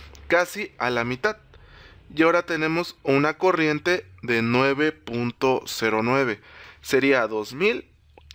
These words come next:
entre doscientos veinte igual a nueve punto cero nueve. Aumentar el voltaje es una excelente forma para reducir la corriente eléctrica. Por eso las líneas de distribución,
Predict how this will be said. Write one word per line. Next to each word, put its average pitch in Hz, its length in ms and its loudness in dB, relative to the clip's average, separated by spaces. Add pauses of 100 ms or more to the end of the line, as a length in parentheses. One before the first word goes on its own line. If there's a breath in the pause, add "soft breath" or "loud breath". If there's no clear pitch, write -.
(200)
entre 170 440 -2
doscientos 120 580 -6
veinte 160 420 -2 (440 loud breath)
igual 123 460 0
a 110 100 -2
nueve 110 320 -2
punto 104 340 -10
cero 90 260 -6
nueve. 104 340 0 (840 loud breath)
Aumentar 160 680 0
el 240 100 0
voltaje 170 640 -2
es 147 200 -4
una 170 320 0
excelente 165 800 0
forma 147 500 -2 (440)
para 185 260 2
reducir 139 480 -4
la 127 160 -2
corriente 107 480 -6
eléctrica. 156 600 -4 (520 loud breath)
Por 165 160 4
eso 180 260 2
las 143 220 0
líneas 143 380 -2
de 156 100 2
distribución, 175 840 -2